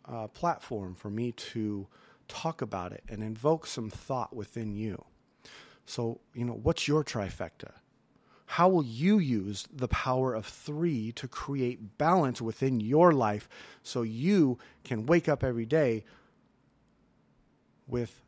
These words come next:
the idea of happiness? You can get out of bed being happy. You don't dread going to work.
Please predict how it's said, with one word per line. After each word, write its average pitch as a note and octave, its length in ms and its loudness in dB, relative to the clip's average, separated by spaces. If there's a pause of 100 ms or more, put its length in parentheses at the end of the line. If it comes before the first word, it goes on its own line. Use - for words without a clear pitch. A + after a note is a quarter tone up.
the A2 140 -4
idea G#2 440 -4
of G2 200 -8
happiness? - 800 -12 (1300)
You A2+ 120 -10
can G#2+ 180 -8
get C3 220 0
out C#3+ 140 2
of F#2+ 180 -8
bed B2+ 340 -2 (1900)
being C3 280 -2 (180)
happy. - 340 -6 (1900)
You - 80 -12
don't B2+ 220 -4
dread A#2+ 360 -2
going F#2+ 320 -8
to F2 80 -10
work. - 360 -12